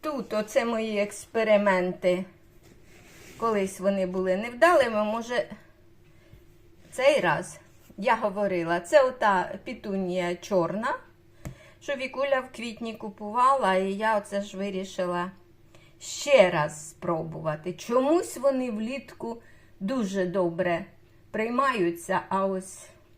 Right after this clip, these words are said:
вдома вони в мені не вдаються.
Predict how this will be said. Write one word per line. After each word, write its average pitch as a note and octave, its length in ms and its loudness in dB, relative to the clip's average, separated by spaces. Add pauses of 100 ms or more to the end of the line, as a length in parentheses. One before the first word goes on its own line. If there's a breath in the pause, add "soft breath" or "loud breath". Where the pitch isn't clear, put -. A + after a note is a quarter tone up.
(2750 soft breath)
вдома G3 760 2
вони A#3 300 -2
в C4+ 40 -2
мені G#3+ 340 -2
не A3 220 -4
вдаються. F#3 1000 -4